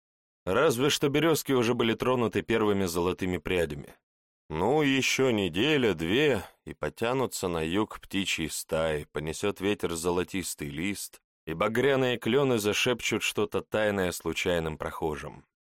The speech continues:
"А мы на колокольню слазили", — первым делом похвастался Велька. "Я лазил,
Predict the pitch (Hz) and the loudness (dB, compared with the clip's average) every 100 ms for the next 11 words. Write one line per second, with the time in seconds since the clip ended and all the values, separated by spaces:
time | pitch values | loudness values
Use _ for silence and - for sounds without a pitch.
0 | _ _ _ _ 82 110 208 214 202 202 | _ _ _ _ -2 2 2 4 4 4
1 | - 190 156 139 147 135 85 78 - _ | 4 2 4 2 2 2 2 -2 -6 _
2 | _ _ - 87 87 82 80 101 98 85 | _ _ -4 0 2 0 2 2 2 0
3 | 85 - 90 - 82 71 - 90 87 - | -4 -2 -2 -2 -6 -6 -4 -2 -2 -4
4 | - - _ _ _ _ - 110 143 143 | -14 -20 _ _ _ _ -4 2 4 4
5 | 139 107 87 71 | 4 2 0 -4